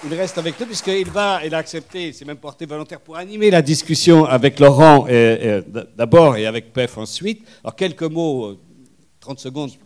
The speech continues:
pour présenter Laurent Courvoisier, d'autant que Alain est bien mieux placé que moi pour le faire. Euh, Laurent est illus-, est peintre, illustrateur, euh, graphiste, pour l'édition, euh,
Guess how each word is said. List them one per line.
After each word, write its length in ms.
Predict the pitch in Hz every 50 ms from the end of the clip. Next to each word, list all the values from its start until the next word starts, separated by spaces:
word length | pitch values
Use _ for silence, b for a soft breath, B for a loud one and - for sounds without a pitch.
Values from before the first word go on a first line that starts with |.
| b b b b b
pour 120 | _ - -
présenter 540 | - 139 131 95 127 - _ - 135 131
Laurent 240 | 123 113 110 113 113
Courvoisier, 480 | 113 - 101 98 98 107 113 107 147 202
d'autant 300 | 165 135 123 - 139 135
que 200 | - - 113 101 b b b b b b
Alain 300 | b 113 120 139 143 131
est 60 | 120
bien 240 | 104 101 123 156 165
mieux 160 | 165 165 160
placé 320 | 156 156 139 123 - - 135
que 100 | - 135
moi 240 | 127 123 131 131 _
pour 160 | - 110 110
le 100 | 120 110
faire. 360 | - - 170 180 196 208 180 _ b b b 247 b b b b b b b
Euh, 680 | - 143 151 156 156 151 151 143 143 139 139 139 139 151 156 - - 131
Laurent 540 | 151 180 175 175 202 202 190 190 175 123
est 460 | 131 143 143 147 147 143 143 139 139 139
illus-, 300 | 135 143 143 120 - -
est 80 | 151 143
peintre, 480 | - 170 180 202 202 - - - - _ _ _ _ _ _ _ _ _ _ _ _
illustrateur, 1000 | - 139 151 151 160 - - - 160 151 - - - 175 175 185 196 208 202 175 - _ _ _ _ _ _ _
euh, 120 | - 117 110
graphiste, 680 | 104 120 151 160 127 - 185 208 196 - - _ _ _ _ _ _ _ _ _ _ _ _ _ _ _
pour 160 | - 151 156
l'édition, 720 | 160 165 156 143 143 156 139 - - 180 185 190 208 190 175 _ _ _ _ _ _
euh, 140 | 135 127 123